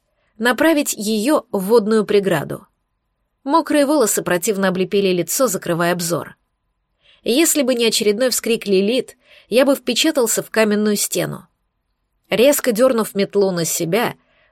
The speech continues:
под прямым углом взлетел вверх параллельно препятствию.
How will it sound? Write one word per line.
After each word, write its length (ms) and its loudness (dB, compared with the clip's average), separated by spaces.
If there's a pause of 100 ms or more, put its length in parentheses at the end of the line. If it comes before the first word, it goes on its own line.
(120)
под 180 0
прямым 440 0
углом 400 2
взлетел 560 0
вверх 380 0
параллельно 480 2
препятствию. 760 -6